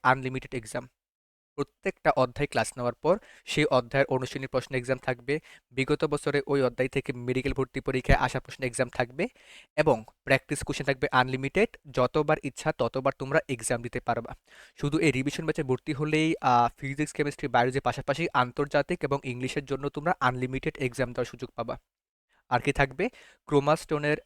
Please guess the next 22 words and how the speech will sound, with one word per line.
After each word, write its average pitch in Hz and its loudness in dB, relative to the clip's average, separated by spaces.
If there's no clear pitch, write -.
দাগানো 123 2
বইয়ের 123 0
পিডিএফ। 135 -4
তোমরা 127 2
অনেকেই 135 0
আমাদের 139 2
দাগানো 131 2
বই 139 -4
দেখছো 127 -2
এবং 127 -4
দাগানো 123 0
বই 127 0
নিয়ে 127 -2
অনেক 127 -2
আগ্রহ 127 2
প্রকাশ - -6
করছো, - -8
"ভাই, 127 0
দাগানো 120 -2
বই 127 -4
কীভাবে 131 -2
পাবো?" 147 0